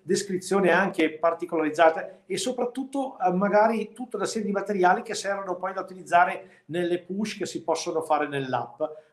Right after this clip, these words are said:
Quindi in questo caso ho detto, provocatoriamente ho detto, rompete le palle a chi vi fornisce i prodotti perché sarebbero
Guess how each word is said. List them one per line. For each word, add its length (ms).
Quindi 280
in 60
questo 280
caso 320
ho 20
detto, 320
provocatoriamente 1120
ho 60
detto, 540
rompete 420
le 120
palle 360
a 80
chi 160
vi 100
fornisce 420
i 20
prodotti 420
perché 240
sarebbero 560